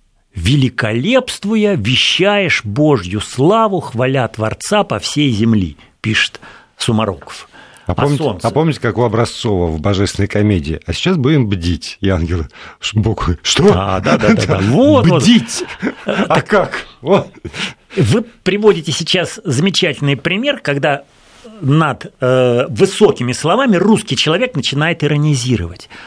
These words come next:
Speaker 1: Так в том-то и дело, что вот многие высокие слова у русского человека, который не терпит морализаторства, который не терпит ложного пафоса, многие слова перешли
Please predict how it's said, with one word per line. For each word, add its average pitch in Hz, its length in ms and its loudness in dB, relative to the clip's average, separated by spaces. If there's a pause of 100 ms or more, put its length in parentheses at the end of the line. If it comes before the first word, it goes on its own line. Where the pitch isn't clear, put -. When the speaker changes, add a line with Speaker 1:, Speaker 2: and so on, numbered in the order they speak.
(240)
Speaker 1:
Так - 160 -4
в - 80 -10
том-то 220 560 2
и 208 160 2
дело, 170 500 2
что - 240 0
вот 135 380 -2
многие 123 680 2
высокие 107 560 -2
слова 175 560 -2 (160)
у 139 140 2
русского 160 480 0
человека, 110 400 -2
который 135 500 -2
не 156 320 2
терпит - 640 -2
морализаторства, 123 1040 -2
который 127 360 0
не 127 180 2
терпит 131 480 -4 (240)
ложного 123 580 2
пафоса, 185 600 -2 (300)
многие 113 400 0
слова 165 500 0 (800)
перешли 131 680 -2